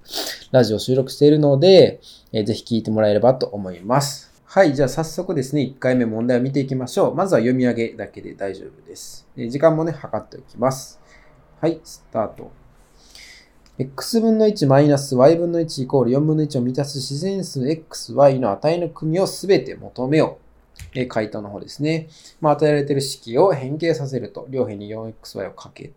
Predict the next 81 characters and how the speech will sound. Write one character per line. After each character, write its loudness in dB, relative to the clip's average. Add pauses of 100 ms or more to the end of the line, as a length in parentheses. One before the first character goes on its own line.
(140)
て、 -6 (580)
変 -8
形 -6
す -16
る -14
と、 -2
四 -2
ワ 0
イ -4
マ -8
イ -6
ナ -6
ス -10
四 -4
エ -8
ッ -14
ク -20
ス -16
イ -20
コ 0
ー 2
ル -2
エ -12
ッ -16 (200)
ク -18
ス -10
ワ 4
イ -6
と。 -18 (340)
で、 -4
そ -2
れ 0
を 2
さ -2
ら 0
に -6 (520)
移 -8
項 -4
し -14
て、 0
エ 2
ッ -10
ク -18
ス -8
ワ 6
イ 4
プ -6
ラ 4
ス -4
四 -6
エ -6
ッ -16
ク -18
ス -16
マ -8
イ -10
ナ -14
ス -16
四 -12
ワ -12
イ -16
イ -18
コ -6
ー -2
ル -6
ゼ -6
ロ。 -6 (180)
そ -16
し -14
て -6
さ -6
ら -2
に -4
因 -10
数 -10
分 -12
解 -12
を -4
す -16
る -20
と。 -20